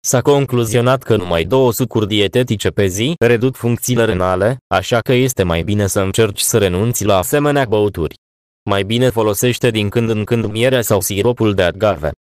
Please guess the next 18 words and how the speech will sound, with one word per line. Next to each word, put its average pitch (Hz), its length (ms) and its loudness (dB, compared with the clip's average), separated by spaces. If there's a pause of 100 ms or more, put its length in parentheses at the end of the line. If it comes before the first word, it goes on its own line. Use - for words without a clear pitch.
(460)
Rămâneți 120 520 0
sănătoși, 110 500 0
dragilor! 82 580 -2 (540)
Rugați-vă, 104 680 0 (180)
mișcați-vă 101 600 0
minimum 95 460 -2
treizeci 110 600 -2
de 95 140 0
minute, 92 540 0 (100)
consumați 120 640 0
alimente 104 500 0
sănătoase, 110 680 -2 (120)
ascultați 110 680 -2
muzică, 104 580 0 (180)
dansați, 98 640 0 (160)
cântați, 101 540 0 (160)
exersați-vă 104 800 0
mintea, 87 460 -2